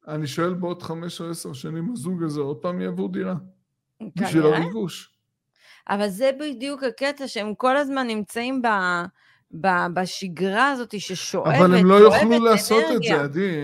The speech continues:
Speaker 1: הם יהיו מבוגרים מדי ולא ייתנו להם משכנתה לטווח ארוך. אז המשפרי דיור זה בגיל מסוים, עד ארבעים, ארבעים וקצת.
Speaker 2: בקיצור, מה שאתה אומר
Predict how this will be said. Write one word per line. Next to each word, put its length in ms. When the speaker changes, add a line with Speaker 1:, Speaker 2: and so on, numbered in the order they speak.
Speaker 1:
הם 180
יהיו 120
מבוגרים 640
מדי 340
ולא 200
ייתנו 300
להם 200
משכנתה 440
לטווח 460
ארוך. 400
אז 180
המשפרי 560
דיור 340
זה 140
בגיל 360
מסוים, 600
עד 240
ארבעים, 460
ארבעים 400
וקצת. 580
Speaker 2:
בקיצור, 380
מה 180
שאתה 240
אומר 320